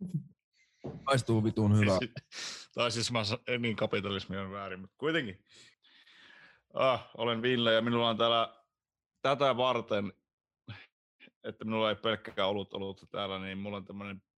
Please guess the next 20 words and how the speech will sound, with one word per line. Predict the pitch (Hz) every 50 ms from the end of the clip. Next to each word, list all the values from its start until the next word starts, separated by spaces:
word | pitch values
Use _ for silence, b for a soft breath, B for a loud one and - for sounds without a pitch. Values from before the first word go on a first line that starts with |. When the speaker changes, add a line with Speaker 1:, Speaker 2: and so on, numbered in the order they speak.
| _ -
Speaker 2:
Pear | 139 147 139 131 120 110 101 98 95 - _ _ _ _ _ _ _ _ _ -
Cider | - - 117 117 113 104 104 98 98 90 87 - _ _ _ _ _ _ _ _ -
Lidlistä. | 107 123 127 113 104 110 98 95 - - - - - 92 - - _ _ _ _ _ _ _ _ _ _ _ _ _ _ _ _ _ -
Elikkä | 90 95 92 - 98
siis | 92 95 92 - - _ _ _ - -
pa-, | 127 127 127 127 117 98 - 123
Pearna | 143 139 135 127 117 104 101 98 95 92 90 - - _ _ _ _ _
suomeksi. | - - - 110 107 101 95 95 95 - - - - 95 95 - _ _ b b b b b b b b b b b _ _ _ _ _ _ _ _ _ _ -
Ja | 95 95 92 - _ _ _ _ _ _ _ _ _
tähän | 120 113 110 107 104
puoli | 92 123 127 123 110 110
litraa, | 117 127 120 - - - 110 104 104 101 101 95 90 - _ _ _ _ _ _ _ -
elikkä | 98 98 - _ - 104 101 98 - _ _ _ _ -
varmaan | 101 104 101 104 101 98
about | 101 - - 95 95 -
sen | - 104 104 101
verran, | 98 98 101 98 98
mitä | 98 101 95 104 98 82 - _ -
Sindy | - - 139 135 123 110 104
Sun | 95 - - 117 110 110 110 104 98